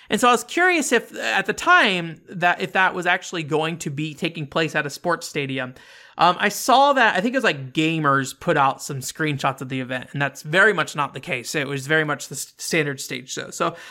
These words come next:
I'm guessing it's more just, like, the general topic of it. I don't know if they're gonna do, like, a Blu-ray of it. I really probably should be buying these live streams and recording them, 'cause I don't know how many of these are actually gonna get any kind of release otherwise.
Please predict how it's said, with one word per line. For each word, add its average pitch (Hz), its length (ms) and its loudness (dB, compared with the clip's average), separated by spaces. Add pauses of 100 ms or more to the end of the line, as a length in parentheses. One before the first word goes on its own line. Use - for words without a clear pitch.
(200)
I'm 196 80 -4
guessing 247 240 2
it's 202 80 -4
more 190 180 2
just, 175 140 -4
like, 156 120 0
the 147 60 2
general 147 300 2
topic 147 420 0
of 160 120 0
it. 156 120 2
I 190 80 4
don't 247 100 4
know 262 40 0
if 254 60 -4
they're 233 80 4
gonna 175 240 -2
do, 165 180 0
like, 147 160 0
a 143 80 -4
Blu-ray 151 460 0
of 151 120 0
it. 156 160 0
I 233 120 2
really 190 340 2
probably 165 340 0
should 160 160 -4
be 143 100 -4
buying 147 400 2
these 139 140 -4
live 143 280 0
streams 139 320 -8
and 127 80 -12
recording 139 420 -6
them, 143 280 -6 (260)
'cause 131 280 -4
I 139 80 -4
don't 139 140 -2
know 143 80 -4
how 135 180 -2
many 139 140 -4
of 135 60 -4
these 135 120 -6
are 135 60 -4
actually 135 320 -4
gonna 131 100 -6
get 127 140 -6
any 135 220 -6
kind 135 180 -6
of 131 80 -8
release 131 340 -10
otherwise. 143 640 0